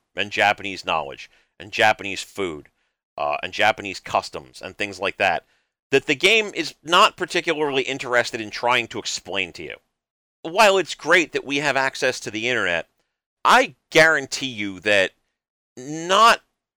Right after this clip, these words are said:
a lot of the million-plus people who have played that game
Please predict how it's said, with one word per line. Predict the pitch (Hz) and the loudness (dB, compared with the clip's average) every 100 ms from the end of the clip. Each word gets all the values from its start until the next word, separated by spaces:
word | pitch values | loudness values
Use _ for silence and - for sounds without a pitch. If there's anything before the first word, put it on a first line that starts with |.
| _ _ _ - | _ _ _ -4
a | 143 | -2
lot | 127 123 127 98 - _ | -2 4 6 6 4 _
of | - 113 110 101 | 0 4 4 0
the | 107 107 104 101 101 _ _ _ _ _ 127 | -10 -12 -12 -14 -18 _ _ _ _ _ -10
million-plus | 120 143 160 156 - 131 131 - | -2 -2 0 -4 -6 -2 -2 -2
people | - 117 110 107 | -10 -8 -6 -6
who | 110 98 | -6 -8
have | 92 | -10
played | - 123 113 | -4 -2 2
that | 110 98 - | 2 0 0
game | 101 87 78 | -2 -2 -6